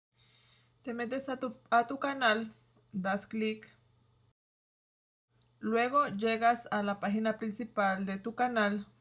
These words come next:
luego escoges el video del sorteo y agarras el U R L que sale en la parte de arriba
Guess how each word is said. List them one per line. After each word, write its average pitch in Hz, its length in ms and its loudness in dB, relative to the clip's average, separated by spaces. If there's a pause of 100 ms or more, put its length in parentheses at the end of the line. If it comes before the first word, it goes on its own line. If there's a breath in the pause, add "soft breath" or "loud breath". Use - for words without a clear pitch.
(2000)
luego 285 320 4
escoges 240 960 0
el 208 720 0
video 208 480 0
del 220 220 -2
sorteo 208 760 -4 (2000 soft breath)
y 320 260 0 (120)
agarras 233 640 2
el 233 200 -2
U 262 200 0
R 247 420 0
L 247 300 -4
que 208 100 -6
sale 220 380 0
en 220 80 0
la 214 120 0
parte 214 380 -2
de 240 100 0
arriba 226 520 -2